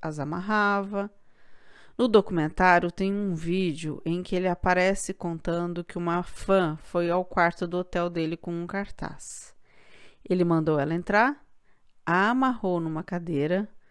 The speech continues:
bateu nela e a estuprou, enquanto ela gritava para ele parar, pedindo ajuda, e ninguém fez nada.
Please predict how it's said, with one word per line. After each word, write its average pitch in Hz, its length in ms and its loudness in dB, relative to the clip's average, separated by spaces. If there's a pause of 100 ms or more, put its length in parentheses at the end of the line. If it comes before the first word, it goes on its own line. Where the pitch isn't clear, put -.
(380)
bateu 180 460 4
nela 190 540 -2 (320)
e 175 120 2
a 170 60 6
estuprou, 175 640 0 (420)
enquanto 185 400 0
ela 185 160 2
gritava 220 800 2
para 214 240 0
ele 196 180 -2
parar, 160 520 -2 (720)
pedindo 180 420 0
ajuda, 156 540 -4 (280)
e 180 120 -2
ninguém 160 300 -2
fez 160 260 -6
nada. - 360 -8